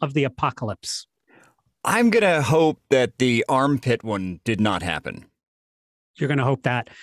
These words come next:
Speaker 1: And you would be wrong.
Speaker 2: Ah, what was
Speaker 1: The wrong
Speaker 2: that?
Speaker 1: one, the wrong one is sous vide with car batteries. But here's the thing. They, these were so wacky when I was reading them that I couldn't make up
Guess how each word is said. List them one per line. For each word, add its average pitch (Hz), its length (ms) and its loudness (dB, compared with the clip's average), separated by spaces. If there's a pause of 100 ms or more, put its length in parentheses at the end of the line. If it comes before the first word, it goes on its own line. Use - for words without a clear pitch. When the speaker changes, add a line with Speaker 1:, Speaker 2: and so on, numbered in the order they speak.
(280)
Speaker 1:
And 185 100 -2
you 202 80 4
would 202 80 2
be 196 100 2
wrong. 147 540 0
Speaker 2:
Ah, 117 540 -2 (920)
what 208 260 0
was 160 260 2
Speaker 1:
The 160 60 4
wrong 240 260 6
Speaker 2:
that? 180 80 2
Speaker 1:
one, 139 380 0 (100)
the 156 100 -2
wrong 196 340 2
one 165 240 2
is 147 220 0
sous 214 320 0
vide 185 260 0
with 143 200 -2
car 202 300 0
batteries. 131 600 -2 (460)
But 196 220 0 (160)
here's 247 280 0
the 233 60 2
thing. 139 340 -2 (800)
They, 226 200 4 (180)
these 254 300 2
were 240 220 0 (260)
so 254 540 0
wacky 170 580 2
when 175 180 0
I 175 80 0
was 151 160 0
reading 190 280 2
them 254 240 2
that 202 160 -2
I 214 80 0
couldn't 247 360 -2
make 190 300 2
up 214 140 -2